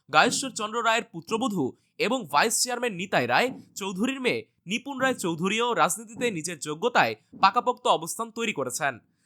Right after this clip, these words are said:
রাজনৈতিক কারণে ঢাকা জেলা বিএনপির সাধারণ সম্পাদক নিপুণকে গত কয়েক বছরে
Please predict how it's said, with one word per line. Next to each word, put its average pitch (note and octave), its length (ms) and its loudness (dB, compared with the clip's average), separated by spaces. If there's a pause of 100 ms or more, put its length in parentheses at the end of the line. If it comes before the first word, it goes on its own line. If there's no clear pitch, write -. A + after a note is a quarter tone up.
(160)
রাজনৈতিক A3 520 2
কারণে G#3+ 320 2
ঢাকা E3 260 -4
জেলা G#3 200 -2
বিএনপির E3 360 -10
সাধারণ F#3+ 400 -2
সম্পাদক B2+ 460 -6
নিপুণকে D#3+ 520 -4 (280)
গত G3 240 4 (220)
কয়েক G#3 280 2
বছরে A3+ 400 0